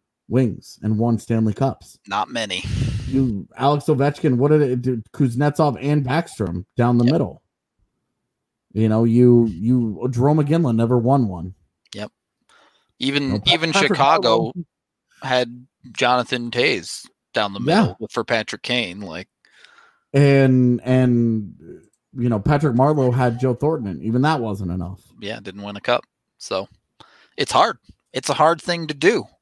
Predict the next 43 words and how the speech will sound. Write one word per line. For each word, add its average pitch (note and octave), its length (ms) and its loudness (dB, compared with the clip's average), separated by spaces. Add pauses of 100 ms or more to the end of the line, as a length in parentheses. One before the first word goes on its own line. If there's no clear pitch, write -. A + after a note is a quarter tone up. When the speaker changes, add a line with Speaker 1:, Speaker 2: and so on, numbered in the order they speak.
(160)
Speaker 2:
Uh, A#2 320 0 (160)
A F#3 160 2
J, E3 380 2 (1200)
which C#3+ 300 0
was F3 160 2
your F3+ 120 4
top F3+ 280 2
pick? F#3 180 2
Was C3 100 -2
that B2 120 2
the A2+ 80 -4
Blues? B2 540 -4 (600)
Speaker 1:
I A#2+ 120 4
did A#2+ 200 0
really G2 240 -2
like F#2+ 220 -6
Saint - 200 -8
Louis, F#2 340 -8
which G#2+ 160 -4
hurt A#2+ 240 -4
me C3 160 0
because B2 320 -2
they G2+ 120 0
were F#2 120 -2
one F#2+ 260 -2
pick G#2 180 -6
Speaker 2:
Yeah. - 140 -4
Speaker 1:
after G2 220 -8
me. F#2 200 -10 (100)
Speaker 2:
Just, - 460 -6
just - 240 -4
taking B2+ 340 0
everyone A#2 440 0
that A2 140 -2
made A2 160 -4
you G#2 100 -12
go, G#2+ 240 -2
"Oh, A2+ 800 2
I - 560 -18
should C#3 180 0
have A#2+ 80 -16
done B2 180 0
that," A2 260 -2